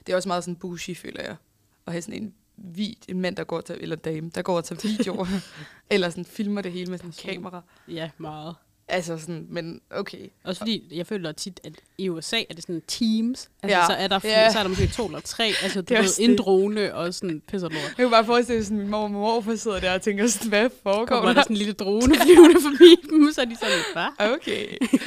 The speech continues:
Speaker 1: Ja, det ved jeg ikke lige, men sådan, det synes jeg bare kunne være nice. Øh, og fem har jeg skrevet ingen børn.
Speaker 2: Ja.
Speaker 1: Ja. Men mindre sådan, det er fordi, man har en eller anden kusine. Åh, nej,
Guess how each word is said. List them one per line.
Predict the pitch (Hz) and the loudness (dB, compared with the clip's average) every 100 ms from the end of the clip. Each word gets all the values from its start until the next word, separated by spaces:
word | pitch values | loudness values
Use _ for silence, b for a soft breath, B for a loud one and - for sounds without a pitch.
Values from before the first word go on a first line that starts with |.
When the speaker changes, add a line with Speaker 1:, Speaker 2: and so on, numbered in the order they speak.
| - 349 | 6 8
Speaker 1:
Ja, | - - - - | 8 6 2 2
det | 226 | -2
ved | 208 | 0
jeg | 180 | -4
ikke | 175 | -4
lige, | 190 190 190 | -6 -6 -6
men | 175 175 | -8 -10
sådan, | 202 180 165 _ - | -10 -12 -14 _ -6
det | 247 | -6
synes | - 220 | -4 -8
jeg | 190 | -4
bare | 180 | -6
kunne | - - | -6 -10
være | - - - | -8 -8 -10
nice. | 185 - B B B _ | -10 -16 B B B _
Øh, | 208 202 196 | -2 -2 -2
og | 196 | -2
fem | - 220 | 0 0
har | 185 | 0
jeg | 175 | -2
skrevet | - 180 - | -4 -8 -6
ingen | 175 170 | -10 -10
børn. | - - - - _ _ _ | -10 -10 -12 -20 _ _ _
Speaker 2:
Ja. | 175 156 - _ _ _ | -14 -12 -16 _ _ _
Speaker 1:
Ja. | - 359 _ B B | -14 -12 _ B B
Men | - 269 | -2 0
mindre | 302 302 | 2 0
sådan, | 262 220 | 0 -4
det | 202 | -6
er | |
fordi, | 202 214 | -8 -6
man | 185 | -6
har | 190 | -4
en | 185 | -2
eller | 180 | -2
anden | 175 180 196 _ _ _ _ _ _ _ - | -6 -8 -14 _ _ _ _ _ _ _ -20
kusine. | - 175 - 185 185 190 214 _ _ - _ - | -14 -12 -8 -4 -2 -2 -2 _ _ -20 _ -20
Åh, | 175 | -18
nej, | 196 | -18